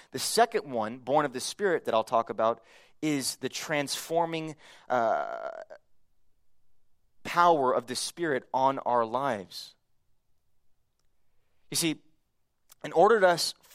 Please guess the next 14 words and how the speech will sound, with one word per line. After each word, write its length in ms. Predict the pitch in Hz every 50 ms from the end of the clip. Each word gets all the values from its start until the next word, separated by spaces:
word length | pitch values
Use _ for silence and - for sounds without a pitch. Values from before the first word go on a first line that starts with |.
| _ _ _
to 100 | - 156
be 140 | 131 139 127
reconciled 800 | 117 107 110 139 160 180 - 147 127 - - 127 113 107 104 -
to 80 | 120
God, 280 | 104 - 117 104 98 95
in 80 | 110 127
order 180 | 151 180 196
for 160 | - - 175
us 100 | 160 156
to 80 | - 143
be 80 | 131 123
reconciled 800 | 110 127 135 143 - 143 131 - - 135 123 123 120 120 120 - - - - -
to 100 | - 131
God, 380 | - 123 113 101 95 87 87